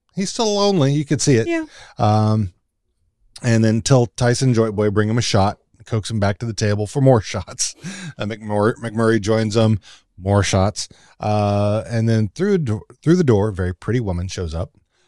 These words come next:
Speaker 1: uh, hugs the little old man, and, uh, the old man points out Wayne to her, and she smiles. Uh,
Speaker 2: And Wayne
Speaker 1: and
Speaker 2: is noticing this.
Speaker 1: Yeah, Wayne's noticing this. Um, the, uh, he starts getting up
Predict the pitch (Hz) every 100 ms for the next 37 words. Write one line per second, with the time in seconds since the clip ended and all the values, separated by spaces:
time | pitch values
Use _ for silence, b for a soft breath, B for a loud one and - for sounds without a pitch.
0 | _ - 87 87 - 117 135 135 170 180
1 | 180 190 147 110 131 147 113 104 101 101
2 | 104 104 104 104 101 95 95 87 117 165
3 | 156 151 127 147 - - 120 123 - -
4 | 117 110 110 117 120 104 101 - 196 101
5 | 92 139 _ 101 92 - 127 - 120 98
6 | 101 180 - b b b b - 95 92
7 | 90 90 87 90 180 180 180 190 196 196
8 | 190 190 151 147 131 123 107 110 127 104
9 | 120 107 107 95 90 - - 107 101 98
10 | 95 b b b b b - 107 98 135
11 | 127 120 120 117 90 170 - 190 165 -
12 | 123 104 151 143 131 127 -